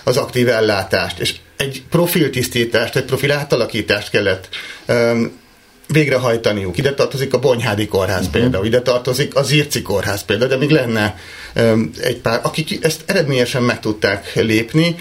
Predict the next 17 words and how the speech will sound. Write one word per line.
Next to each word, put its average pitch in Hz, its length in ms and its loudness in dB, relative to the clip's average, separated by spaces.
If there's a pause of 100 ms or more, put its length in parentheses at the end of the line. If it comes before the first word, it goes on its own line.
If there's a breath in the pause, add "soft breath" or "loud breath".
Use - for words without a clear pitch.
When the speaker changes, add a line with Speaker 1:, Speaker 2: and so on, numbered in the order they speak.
(240 loud breath)
Speaker 1:
és 131 160 0
egyébként 165 460 2
rentábilisan 123 600 2
tudtak 147 420 0
gazdálkodni, 110 880 2 (320 loud breath)
ö, 127 180 4
mindemellett. 127 800 2 (280 loud breath)
Ezek 151 320 2
lakosság 147 720 0
közeli 120 300 2
ellátást 92 380 0
nyújtottak, 127 560 2
egynapos 120 500 2
sebészetet, 98 800 0 (220 loud breath)
ö, 110 280 2
nappali, 117 600 2 (100)
ö, 110 240 2